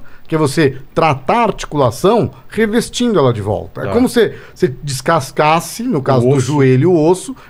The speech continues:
Speaker 1: que tá todo gasto, irregular, e colocar uma capa nova, eh, nele. Isso é uma prótese de joelho. Ou, no caso do quadril, você substituir aí a ca-,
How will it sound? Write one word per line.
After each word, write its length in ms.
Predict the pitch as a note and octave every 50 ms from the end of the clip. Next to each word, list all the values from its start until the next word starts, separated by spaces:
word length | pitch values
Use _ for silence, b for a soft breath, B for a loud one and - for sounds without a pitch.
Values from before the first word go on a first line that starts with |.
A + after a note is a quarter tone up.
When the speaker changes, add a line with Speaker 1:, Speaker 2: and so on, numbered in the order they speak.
| B
Speaker 1:
que 100 | - F3
tá 200 | C3 - C#3 B2+
todo 260 | B2+ C3 D3+ C#3+ C3+ C3
gasto, 580 | A#2+ A#2+ B2+ C#3 D#3 D3+ C#3 - - - C#3
irregular, 560 | C3 A2+ A#2+ B2+ C#3 D#3+ D#3 D3 D3+ F#3 G#3 B B B B B
e 40 | A2
colocar 400 | - - A3 G3+ - - - F#4+
uma 200 | F4+ G4 - G#3
capa 600 | - - - - F#3+ F#3+ G#3 G#3 - - A#3 A#3+
nova, 540 | G#3 E3 D3+ D#3 D#3 D3+ B2+ D3+ F#3 G3 b b b b b -
eh, 300 | D3+ D3+ D#3 D3+ D3+ C#3+
nele. 380 | C#3+ D3+ D3 C3+ A2 F#2 F#2+ G#2+
Isso 180 | G#2+ - - D3
é 20 |
uma 160 | D#3 E3+ E3+
prótese 420 | E3 D3+ C#3 C#3+ C#3 C3 C3 D#3 C#3
de 80 | B2+
joelho. 440 | A2+ B2+ D#3+ D3+ C#3 B2+ A#2 - -
Ou, 240 | G#3+ A3+ A3+ G3+ E3
no 120 | D3 C3+
caso 280 | B2+ - C3 B2 A2 A#2+
do 80 | D#3 E3+
quadril, 560 | - G#3 F#3+ F3 C#3 C#3 F#3 A#3+ A3+ - B B B B
você 140 | - - E3
substituir 960 | C3 - F#3+ E3 D#3 - - G#3+ G#3 - - B3+ A#3 F3+ E3+ F#3 G#3+ G#3 D#3+
aí 200 | C3+ C3 C#3+ E3 D3+
a 60 | C3
ca-, 360 | B2+ - D3+ C#3+ C#3 B2+ A#2+